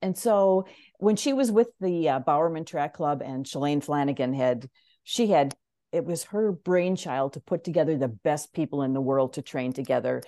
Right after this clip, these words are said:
to inspire each other. And her philosophy was,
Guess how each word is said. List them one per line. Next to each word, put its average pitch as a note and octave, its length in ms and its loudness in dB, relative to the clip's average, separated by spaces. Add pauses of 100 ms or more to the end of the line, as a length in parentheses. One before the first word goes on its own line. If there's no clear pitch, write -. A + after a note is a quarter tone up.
(260)
to D#3+ 160 -4
inspire C#3+ 560 0
each B2+ 240 -6
other. B2+ 360 -2 (540)
And F#3+ 440 0 (420)
her A3+ 240 2
philosophy F3 640 2
was, D3 400 0